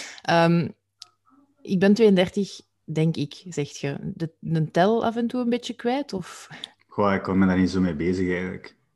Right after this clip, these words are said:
Speaker 1: Ja.
Speaker 2: Ik, ehm, ben iemand die, pff, heel veel random stuff doet en, eh, <laughs> mijn leeftijd is zo het laatste waar ik zo bij stilsta.
Speaker 1: <laughs>
Speaker 2: Ja.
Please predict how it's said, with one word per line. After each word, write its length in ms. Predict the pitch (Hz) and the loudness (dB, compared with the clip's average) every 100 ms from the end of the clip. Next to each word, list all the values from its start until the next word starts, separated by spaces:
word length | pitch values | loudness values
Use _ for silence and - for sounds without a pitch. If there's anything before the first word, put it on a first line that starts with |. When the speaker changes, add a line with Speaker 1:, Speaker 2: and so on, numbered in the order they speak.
| _ - | _ -10
Speaker 1:
Ja. 220 | 170 - _ _ _ | -10 -10 _ _ _
Speaker 2:
Ik, 200 | - - | -12 -10
ehm, 680 | - 90 90 87 87 90 92 - _ _ _ _ | -8 -8 -8 -8 -6 -6 -6 -8 _ _ _ _
ben 240 | 98 92 92 | -8 -4 0
iemand 280 | 92 92 - | 0 0 -4
die, 360 | 95 92 92 - _ | -8 -8 -10 -18 _
pff, 180 | - - | -20 -16
heel 220 | 90 98 | -10 -6
veel 380 | 107 104 101 90 | -4 -4 -8 -6
random 360 | 101 113 113 | -4 -4 -6
stuff 320 | 110 - 110 | -8 -10 -10
doet 300 | - 110 - - | -8 -12 -12 -16
en, 220 | 101 95 | -10 -8
eh, 80 | 90 90 - - - | -8 -12 -18 -20 -20
<laughs> 220 | - - | -20 -10
mijn 280 | 113 98 80 | -6 -6 -8
leeftijd 420 | 90 - 113 98 | -12 -10 -10 -8
is 160 | 98 - | -12 -12
zo 180 | 95 | -12
het 200 | 95 - | -14 -14
laatste 360 | - 98 - 104 | -12 -12 -12 -16
waar 80 | 98 | -16
ik 80 | - | -16
zo 240 | 101 92 | -16 -14
bij 160 | 92 87 | -14 -14
stilsta. 640 | - 95 104 - 165 - _ _ _ _ | -14 -14 -16 -16 -20 -20 _ _ _ _
Speaker 1:
<laughs> 120 | - 170 160 - - - - _ | -6 -6 -4 -8 -10 -12 -16 _
Speaker 2:
Ja. 80 | - | -20